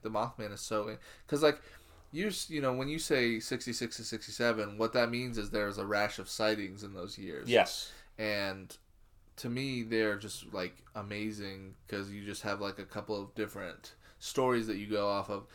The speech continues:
Speaker 1: Like, the one, I'm not gonna say this is my favorite one, because it's kinda messed up,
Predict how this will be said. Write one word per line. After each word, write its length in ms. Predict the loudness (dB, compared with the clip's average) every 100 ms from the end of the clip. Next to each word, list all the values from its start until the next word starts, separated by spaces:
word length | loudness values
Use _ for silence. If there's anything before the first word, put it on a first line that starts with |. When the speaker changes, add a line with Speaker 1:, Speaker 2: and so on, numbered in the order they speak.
| -18 -4
Speaker 1:
Like, 220 | -2 -2
the 100 | -4
one, 340 | -2 -2 -4 -10 -20 -20 -20 -20 -20 -20 -20 -20 -20 -6 0
I'm 80 |
not 120 | 2 2
gonna 120 | 0
say 140 | 0
this 140 | 0 -4
is 40 |
my 120 | -10 -4
favorite 380 | 2 4 4 -2
one, 240 | -4 -6 -6
because 280 | -6 -6
it's 140 | -8 -6
kinda 260 | -2 -2
messed 280 | -2 -6 -4
up, 260 | -4 -6